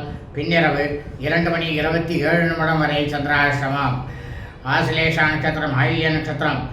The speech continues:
மூன்றாம் பாதத்தில் பிறந்த மெய்யன்பர்களுக்கு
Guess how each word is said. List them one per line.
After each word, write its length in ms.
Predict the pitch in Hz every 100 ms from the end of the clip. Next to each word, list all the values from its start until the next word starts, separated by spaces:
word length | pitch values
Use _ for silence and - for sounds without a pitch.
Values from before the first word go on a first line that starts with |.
| - - 127
மூன்றாம் 500 | 151 170 175 170 170
பாதத்தில் 500 | 170 165 170 170 160
பிறந்த 260 | 170 160 160
மெய்யன்பர்களுக்கு 720 | 160 156 156 151 143 143